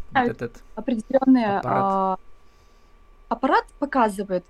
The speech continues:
Speaker 2: что было пос-, до медитации, что стало после медитации с нашим
Speaker 1: Ага,
Speaker 2: мозгом.
Speaker 1: да, да, да. Мгм.
Speaker 2: Да, и
Speaker 1: Там видно,
Speaker 2: действительно,
Speaker 1: ага.
Speaker 2: а, есть изменения, да, насколько,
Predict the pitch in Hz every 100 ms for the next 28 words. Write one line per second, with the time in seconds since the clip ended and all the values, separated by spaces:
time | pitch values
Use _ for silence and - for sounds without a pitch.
0 | 208 - 339 262 285 254 240 359 415 -
1 | 185 285 453 381 285 247 202 - 185 -
2 | 330 - 294 277 - 262 254 226 202 202
3 | 254 147 127 208 233 226 208 190 131 123
4 | 127 127 127 127 - - - - 110 147
5 | 147 - 208 226 175 - 269 139 285 254
6 | 302 - 370 320 - 233 - - - -
7 | - - 202 208 202 202 220 269 277 -
8 | - 247 240 233 220 208 202 233 285 247
9 | 247 233 240 269 254 - 240 214